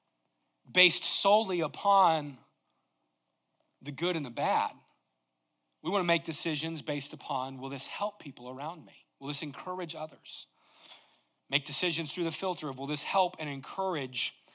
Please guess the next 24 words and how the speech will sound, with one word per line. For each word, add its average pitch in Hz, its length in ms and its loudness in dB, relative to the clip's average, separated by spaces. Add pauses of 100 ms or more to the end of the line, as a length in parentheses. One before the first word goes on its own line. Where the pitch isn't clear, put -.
(380)
other 147 220 2
people? 143 340 -6
You 180 80 0
know 202 80 6
what? 185 160 10
There 185 100 4
are 175 60 6
things 185 300 0
in 175 40 0
my 156 140 8
life 165 440 10
and 160 80 -4
in 143 100 -4
your 165 180 0
life 151 300 6
that 147 120 -8
they're 156 120 -2
fine 190 400 0
to 180 120 -6
do. 165 260 -6
They're 156 160 0
acceptable 165 680 0
to - 120 -16
do. 113 180 -12